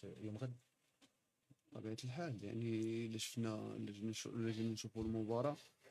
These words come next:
Speaker 2: فناخذوا ب-، ناخذوا كمثال أنه، آه، النهيري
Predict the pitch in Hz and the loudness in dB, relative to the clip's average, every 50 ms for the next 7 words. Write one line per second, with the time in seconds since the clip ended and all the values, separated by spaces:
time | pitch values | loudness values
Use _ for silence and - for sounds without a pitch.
0 | - _ _ _ _ - _ _ _ 113 113 113 107 104 107 110 107 98 - - | -20 _ _ _ _ -20 _ _ _ 4 4 6 4 4 0 0 -2 -2 -4 -4
1 | - - - - - - 123 123 123 123 123 120 113 113 104 107 113 120 120 120 | -6 -8 -12 -10 -4 2 4 4 4 4 4 2 0 0 0 0 -2 2 2 4
2 | 123 123 123 113 117 117 113 113 110 107 107 - - _ - 123 117 117 117 117 | 2 2 2 0 2 2 2 2 0 -2 -4 -8 -10 _ 2 4 4 6 4 4
3 | - - 120 117 - 117 113 113 113 110 104 107 113 110 110 107 107 104 101 101 | 4 2 2 2 2 2 2 4 2 2 2 2 4 4 4 2 2 0 -2 -6
4 | _ - - - _ _ _ _ _ _ _ - 107 110 107 107 107 113 120 123 | _ -20 -20 -20 _ _ _ _ _ _ _ -4 -2 0 2 4 6 8 8 10
5 | 123 117 117 123 131 135 147 160 180 180 | 10 10 10 10 10 10 10 8 6 4